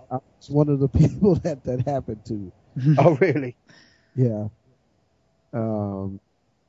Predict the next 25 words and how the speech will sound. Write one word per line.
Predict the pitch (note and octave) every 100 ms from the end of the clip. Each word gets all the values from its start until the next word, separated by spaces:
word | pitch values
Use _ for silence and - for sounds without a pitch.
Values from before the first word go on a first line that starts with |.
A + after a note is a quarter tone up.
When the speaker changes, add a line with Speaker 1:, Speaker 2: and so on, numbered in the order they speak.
| _ _
Speaker 1:
I | A#2 B2+ B2+
was | B2 A#2+ B2+ A#2
a, | A#2 A2 G#2+ - -
I, | G#2+
I | C3+ A2+ B2+
loved | A#2+ A#2+ C#3
the | A#2
Xbox | F2+ A2 A2 - A2 D2+ - - _ _ _ _ -
at | A#2 -
first, | A2 G2+ G#2+ - _ _
and | F#2+ G#2+
then | A2 A2
I | G#2+
got | G#2+ A2
into | A2+ -
the | G#2+
P | G#2 B2
S | A2 -
three | A#2 B2+ A#2
really | G2+ A2+ A#2 A2+
heavy. | A2 B2 A#2 G2
I |
was | B2+ A#2
like, | F2+ G2
"Man, | G2+ A2+ D3+ G#2 G2